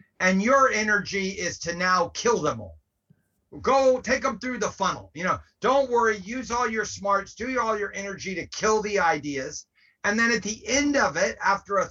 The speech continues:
thorough process, the amazing thing is we end up with eleven Post-it note notes. That still isn't business building.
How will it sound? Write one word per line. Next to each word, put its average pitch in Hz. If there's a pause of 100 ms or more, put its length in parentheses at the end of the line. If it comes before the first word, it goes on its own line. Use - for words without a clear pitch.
(140)
thorough 262
process, 180 (560)
the 214
amazing 247
thing 214
is 202
we 220
end 220
up 220
with 226
eleven 220
Post-it 151
note 127
notes. - (840)
That 254
still 294
isn't 254
business 277
building. 135